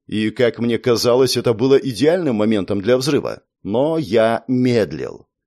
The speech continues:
Потому что с каждой секундой количество источаемой магической силы увеличивалось, словно источник пытался бороться,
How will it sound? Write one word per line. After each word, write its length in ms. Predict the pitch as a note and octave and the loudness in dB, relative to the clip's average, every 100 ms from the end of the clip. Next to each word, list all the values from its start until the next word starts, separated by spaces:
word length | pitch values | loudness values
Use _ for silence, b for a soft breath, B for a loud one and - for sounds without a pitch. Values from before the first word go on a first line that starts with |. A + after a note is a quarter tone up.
| - | -4
Потому 360 | A2 D3 F#3+ | 0 2 0
что 200 | F#3+ E3 | -2 -2
с 100 | D#3 | -2
каждой 420 | - F3+ D#3 C#3+ | 0 0 2 0
секундой 580 | C3+ D3 C#3 D#3+ D#3 G#2 | 0 -2 -2 -2 0 0
количество 580 | F#2+ A2 C3 C3 A#2+ A#2+ | 0 0 0 -2 -2 -2
источаемой 800 | - B2 - A#2+ - C3+ A2+ G#2+ | -2 -4 -2 -2 2 2 2 0
магической 640 | G#2 G#2 G#2 A#2 - A2+ | -2 -4 -6 -8 -4 -4
силы 360 | G2+ C3+ C#3+ C3+ | -2 0 2 2
увеличивалось, 960 | - C#3 C#3 E3 - F2 D2 G1+ - _ | 2 0 0 -4 -4 -6 -6 -8 -14 _
словно 460 | - A#2+ A2+ A2 | -6 0 0 0
источник 460 | A2+ - B2+ C3 A#2 | -2 -2 -2 -2 -4
пытался 420 | - B2+ A#2 C3 | -2 0 0 0
бороться, 580 | G#2 B2+ E3 D3 A#2+ G2+ | 2 2 2 0 0 -2